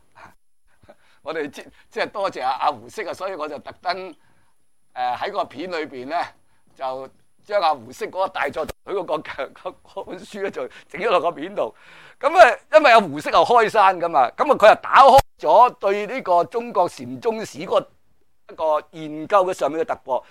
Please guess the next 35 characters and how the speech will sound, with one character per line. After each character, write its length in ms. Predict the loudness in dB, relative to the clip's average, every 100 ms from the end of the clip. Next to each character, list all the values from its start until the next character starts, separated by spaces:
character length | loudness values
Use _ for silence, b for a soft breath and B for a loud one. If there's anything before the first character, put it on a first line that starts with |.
| b -8
呢 100 | -4
種 140 | 0
我 100 | 2
哋 140 | 4 2 -2 -4
叫 120 | -4
做 180 | -4 -8 _ _ _ _ _ _
paradigm 460 | 4 4 2 -4 -8
shift 360 | -8 -10 -4
啊， 60 | -4
叫 160 | -4
範 340 | -4 0 0 0
式 80 | -8
轉 240 | -12 -14
移。 180 | -14 -18 _
嗱， 140 | -20 -20 _ _ _
咁 160 | -10 2
即 60 |
係 100 | 4
話 140 | 6 6
呢， 140 | 4
佢 180 | 6 4
係 40 | 4
推 280 | 0 0
翻 240 | 2 4 4
咗 100 | 2
傳 260 | -2 -10 -10
統 140 | -8
嗰 40 |
個 120 | -4 -4
禪 260 | -4 -20
師 160 | -12 -10
嘅 40 |
講 200 | -10 -12
法 140 | -12 -14
嘅。 120 | -16